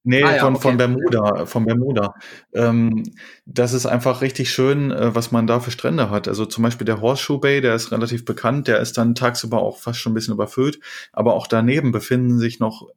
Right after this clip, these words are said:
Speaker 1: unfassbar schöne Strände, ähm, wo man echt einen tollen Tag verbringen kann. Also Bermuda hat mich wirklich, äh, hat mein, hat meine Erwartungen übertroffen, kann man so
Speaker 2: Ähm,
Speaker 1: sagen.
Speaker 2: du warst sicherlich auch schon auf den Bahamas, richtig? Hast du, glaub ich, vorhin gesagt, genau.
Speaker 1: Genau, richtig.
Speaker 2: Ähm,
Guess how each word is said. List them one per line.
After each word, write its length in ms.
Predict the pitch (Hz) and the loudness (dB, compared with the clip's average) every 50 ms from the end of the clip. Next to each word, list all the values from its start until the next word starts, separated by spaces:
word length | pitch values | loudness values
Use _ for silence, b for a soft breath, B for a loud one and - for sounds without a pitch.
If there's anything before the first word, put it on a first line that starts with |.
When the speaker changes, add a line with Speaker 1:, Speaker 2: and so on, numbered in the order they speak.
| _ _ _ | _ _ _
Speaker 1:
unfassbar 540 | - 120 135 131 - 131 123 - - 120 120 | -4 -2 -2 -2 -2 -4 -2 -2 -2 -2 -2
schöne 280 | - 127 127 123 120 | 0 0 2 2 2
Strände, 840 | 120 120 - - 123 131 135 127 120 113 110 101 98 101 90 101 104 | 0 0 -2 -2 0 0 2 2 0 0 0 -4 -6 -8 -8 -10 -10
ähm, 260 | 104 101 95 90 90 - | -10 -10 -10 -10 -10 -10
wo 120 | 110 107 | -8 -6
man 360 | 107 104 101 107 107 107 - | -6 -4 -4 -4 -6 -6 -6
echt 300 | - - 120 - - - - | -8 -10 -10 -10 -12 -14 -14
einen 100 | 120 117 | -12 -8
tollen 200 | - 117 113 113 | -4 -2 -2 -2
Tag 200 | - 120 113 - | -2 -4 -4 -4
verbringen 300 | - 101 101 104 101 101 | -6 -8 -8 -8 -10 -10
kann. 220 | - - 104 101 - B B B B B B | -10 -12 -14 -14 -14 B B B B B B
Also 180 | B 123 123 113 | B 2 2 4
Bermuda 340 | 127 123 135 147 175 170 160 | 4 2 2 2 2 2 2
hat 140 | 147 - 143 | 2 0 -2
mich 100 | 123 - | -2 0
wirklich, 420 | 135 - - 123 120 120 - - | -2 0 0 -2 -2 -4 -4 -6
äh, 140 | - 110 113 | -4 -2 -2
hat 140 | 120 123 123 | 0 2 2
mein, 160 | 123 120 - | 2 0 0
hat 140 | - 120 117 | -2 -2 -2
meine 200 | 113 113 113 107 | -2 -2 0 -2
Erwartungen 400 | 107 104 107 107 - - 107 101 | -2 0 0 -2 -2 -4 -6 -6
übertroffen, 400 | 98 95 - - - - - - | -6 -8 -8 -10 -14 -10 -4 -2
kann 80 | 135 | 0
man 260 | 139 143 143 147 147 | 2 2 2 0 0
so 100 | 151 151 156 | -2 -2 -4
Speaker 2:
Ähm, 100 | 160 165 | -4 -6
Speaker 1:
sagen. 180 | 160 170 180 | -6 -6 -4
Speaker 2:
du 80 | - 196 | -2 0
warst 220 | 202 220 214 214 | 0 0 0 0
sicherlich 340 | - 233 208 226 220 208 220 | 0 0 0 0 0 0 0
auch 120 | 208 196 - | -2 -2 -2
schon 100 | 208 196 | -2 -4
auf 140 | 185 - | -4 -2
den 80 | 202 185 | -2 -2
Bahamas, 560 | 190 185 185 185 170 147 139 127 127 - - | 0 0 2 2 2 0 0 -2 -2 -4 -6
richtig? 480 | 151 139 - 220 240 - - - - _ _ _ _ _ _ | -6 -6 -6 -8 -8 -8 -12 -20 -20 _ _ _ _ _ _
Hast 180 | - 156 156 - | -8 -6 -4 -2
du, 120 | 165 139 | -4 -4
glaub 160 | 135 151 160 143 | -2 -2 -4 -4
ich, 60 | - | -4
vorhin 240 | 165 160 151 147 151 | -4 -4 -2 -2 -2
gesagt, 300 | 139 - 151 135 - - | -2 0 0 0 -2 -2
genau. 120 | 151 165 | -2 0
Speaker 1:
Genau, 240 | 131 120 120 110 104 | 2 4 4 2 2
richtig. 260 | 98 107 - 170 165 | 0 0 0 2 2
Speaker 2:
Ähm, 380 | 165 160 160 160 160 156 156 | 2 2 0 -2 -2 -4 -8